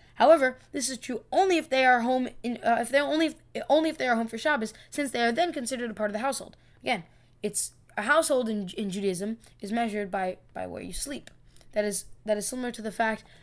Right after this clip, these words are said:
that I remember for, for Hanukkah candles earlier this year, my cousin got married,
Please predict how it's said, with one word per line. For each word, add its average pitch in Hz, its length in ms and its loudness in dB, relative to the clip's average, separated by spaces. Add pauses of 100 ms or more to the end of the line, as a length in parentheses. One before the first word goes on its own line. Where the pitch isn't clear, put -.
(140)
that 208 220 0
I 202 60 -2
remember 220 200 -2
for, 196 320 -4
for - 140 -12
Hanukkah 285 340 -2
candles 196 340 -4
earlier 226 300 -2
this 185 220 -8
year, - 160 -10 (360)
my 175 260 -8 (100)
cousin 208 280 -4
got - 200 -10
married, 92 360 -8